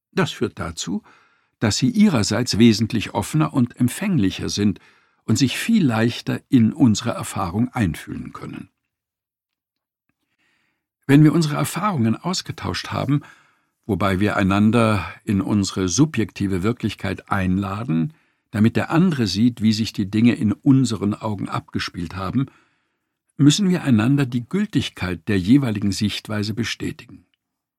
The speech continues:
Wir müssen einander sagen: „Das leuchtet mir ein.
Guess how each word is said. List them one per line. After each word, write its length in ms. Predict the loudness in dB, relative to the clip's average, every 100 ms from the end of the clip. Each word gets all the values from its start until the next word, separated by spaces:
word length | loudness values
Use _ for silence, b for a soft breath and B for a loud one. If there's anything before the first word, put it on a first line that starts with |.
| _ _ _ _ 0
Wir 100 | 2
müssen 300 | 2 2 0
einander 360 | 2 2 0 0
sagen: 500 | -2 0 2 0 0 b b b b _ _
„Das 260 | -4 -4 -2
leuchtet 380 | -2 -2 -2 0
mir 180 | 0 0
ein. 260 | -4 -6